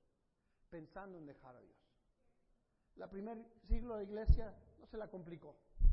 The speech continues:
Vamos a permanecer amando la palabra de Dios. Y lo que experimentaron fue un crecimiento interno que resultó después en un crecimiento externo. Jesús en el Sermón del Monte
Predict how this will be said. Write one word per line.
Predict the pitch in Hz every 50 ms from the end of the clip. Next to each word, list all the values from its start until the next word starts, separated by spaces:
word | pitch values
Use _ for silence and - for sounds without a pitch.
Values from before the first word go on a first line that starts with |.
| - - - - - - - - _ _ _ _
Vamos | - 185 208 247 262 285 277 - - - -
a | 214
permanecer | - 190 175 170 175 175 165 156 - - 220 220 202 170 135 123 - - _ _ _ -
amando | 151 143 160 180 175 156 147 139 127 104 _ _
la | 165 143
palabra | 131 - 135 135 135 131 123 123 113
de | 110 113 107
Dios. | 92 82 _ _ _ _ _ _ _ _ _ _ _ _ _ _ _ -
Y | 175
lo | 165 175 -
que | -
experimentaron | 165 - - 208 185 185 185 175 165 156 - 185 202 214 214 185
fue | 202 208
un | 202
crecimiento | 202 220 196 - - 180 180 190 196 190 190 208
interno | 190 185 170 - - 185 202 214 226 247 254 - - _ _ _ _ _ _ _ _ _ _ _ _ _ _ _ _ _ _
que | -
resultó | 165 165 175 165 - 175 170 - - 202 208 202
después | 185 - - - 190 185 - -
en | 175
un | 180 175
crecimiento | - 190 180 - - 165 165 175 180 175 156 - 156 127 - - - - - - - _ _ _ _ _ _ _ _ _ _ _ _
externo. | - 151 - - - - 156 147 139 139 131 120 - - - - - - - - - _ _ _ _ _
Jesús | 185 175 - - 254 247 -
en | 262 247
el | 226 -
Sermón | 208 190 190 196 202 208
del | 214 196
Monte | 190 190 196 196 - - 151 139